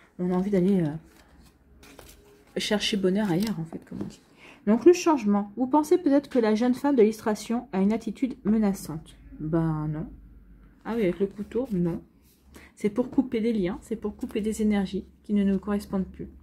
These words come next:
Pourtant, ce n'est pas le cas. Le poignard qu'elle tient à la main doit lui servir à couper les liens affectifs qui l'empêchent de changer de façon de penser ou de se comporter et qui l'empêchent d'avancer. Ben voilà, hein, tout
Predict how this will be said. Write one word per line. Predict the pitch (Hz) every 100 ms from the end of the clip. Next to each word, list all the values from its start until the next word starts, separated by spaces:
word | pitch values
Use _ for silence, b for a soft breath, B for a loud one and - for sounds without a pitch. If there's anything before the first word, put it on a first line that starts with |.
| - - - - - _ _ _ _ _ - B B B B
Pourtant, | - 269 208
ce | -
n'est | 262
pas | 262
le | 262 254
cas. | 220 196
Le | 220
poignard | 226 254 254 294 330
qu'elle | - 233
tient | 233 - 233
à |
la | 190 185
main | 180 220 262
doit | 220
lui | 226
servir | 233 247 247 285
à | 220
couper | - 208 240
les | 208
liens | 220 226
affectifs | - 202 202 - 277 - B B B -
qui | 269
l'empêchent | 254 214 226 247 247
de | 220
changer | - 214 202 233
de | 196
façon | 202 190 226 262 B B B 208
de | 320
penser | 330 254 254 247 254 -
ou |
de | 214
se | 220 -
comporter | 254 247 226 208 208 196 196 -
et | 208
qui | -
l'empêchent | 208 202 214 202
d'avancer. | 185 185 175 175 -
Ben | 175 180
voilà, | 170 160
hein, | 202 185 -
tout | -